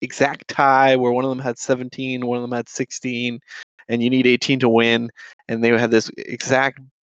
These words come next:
border clash, and I'm, I'm giving it, or I was, like, kind of, like, talking to Robin about it, but Robin was giving advice to Seth, and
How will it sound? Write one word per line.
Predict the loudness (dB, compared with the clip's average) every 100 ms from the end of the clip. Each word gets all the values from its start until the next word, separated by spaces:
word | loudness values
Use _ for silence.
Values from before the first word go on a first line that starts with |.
| _ -2
border | 2 4 2 0
clash, | -2 0 2 2 0 -4 -14 -20 _
and | -6 0
I'm, | 0 -2 -6
I'm | -6 -4
giving | -2 -2 -2
it, | -6 -8 _ 0
or | 2 2
I | 2
was, | 4 4 4
like, | 0 -2
kind | -6 -8
of, | -4
like, | -4 -4
talking | -6 -4 -6
to |
Robin | -6 -4 -6
about | -8 -6
it, | -6
but | -8
Robin | 0 2 4 2
was | -2 -4
giving | -8 -8
advice | -4 -2 -2 -2
to | -12
Seth, | 0 2 4
and | 2 0 -8